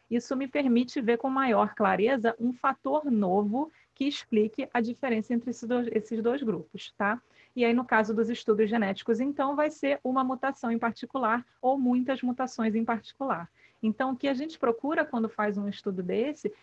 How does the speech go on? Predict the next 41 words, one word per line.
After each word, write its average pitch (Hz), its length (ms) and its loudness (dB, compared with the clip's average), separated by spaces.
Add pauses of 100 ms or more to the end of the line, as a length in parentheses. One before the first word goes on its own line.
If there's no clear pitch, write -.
(140)
é 226 100 2
algum 240 300 0
fator 262 480 -2
que - 120 -6
esteja 247 560 2
com 277 200 -8
frequência 233 640 -4
aumentada 247 920 0 (200)
nesse 233 460 0
grupo 240 400 -2
aqui 214 480 -2
dos 262 240 -4
casos 233 400 -2
severos, 202 680 -2
né? 202 240 -4 (300)
Então, 220 240 2
se 254 120 -6
eu 254 60 0
tenho 302 200 -6
uma 320 120 -4
mutação 247 640 -2
que - 100 -6
ela 220 140 2
tá 208 180 -4
presente 202 540 -2
em 226 40 0
maior 262 440 0
frequência 220 580 -4
nesse 202 320 -4
grupo 190 340 -2
aqui 185 360 -6
em 214 180 -2
relação 190 580 -2
a 190 100 -2
esse, 240 440 -4 (300)
isso 226 300 -2
me 269 140 -2
sugere 233 600 0
que 262 160 -6
essa 233 280 -2
mutação 233 760 -2